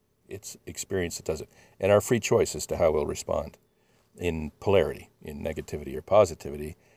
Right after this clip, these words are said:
and then eventually, as a master does, in balance, because the balance, uh, it seems to open the flow of, let's say, the artist,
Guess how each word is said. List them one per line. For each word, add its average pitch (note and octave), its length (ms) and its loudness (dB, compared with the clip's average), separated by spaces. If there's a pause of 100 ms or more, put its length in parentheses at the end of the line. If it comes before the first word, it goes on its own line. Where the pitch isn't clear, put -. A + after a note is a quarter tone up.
(100)
and G2 160 0
then F#2 80 6
eventually, F#2+ 380 4
as D#2+ 80 -2
a D#2 60 -2
master D#2+ 320 0
does, D2+ 220 -6
in D2 100 -8
balance, - 460 2
because - 300 -14
the E2 100 -8
balance, D#2+ 540 -2 (680)
uh, D#2+ 360 2
it - 100 -10
seems C#3 240 0
to - 100 2
open G#2+ 280 4
the D#2+ 80 -2
flow F2+ 720 4 (320)
of, F2+ 400 0 (480)
let's G2+ 220 -2
say, F2 120 2
the F2 140 0
artist, D#2+ 480 2